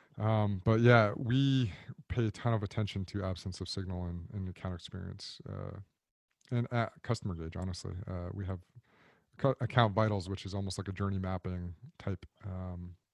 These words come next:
product, and it will be very clear where there's absence of signal. And that's a,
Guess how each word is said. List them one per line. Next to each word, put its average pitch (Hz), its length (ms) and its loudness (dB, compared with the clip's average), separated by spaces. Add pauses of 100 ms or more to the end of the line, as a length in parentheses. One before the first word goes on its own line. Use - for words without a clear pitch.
(140)
product, 139 500 2 (640)
and 101 220 0
it 95 60 -4
will 101 180 -2
be 101 200 -2
very 101 260 2
clear 101 320 -2
where 90 180 -2
there's 85 380 -8
absence 92 400 -8
of - 80 -10
signal. 92 340 -10
And 92 100 -6
that's 90 160 -8
a, 92 100 -6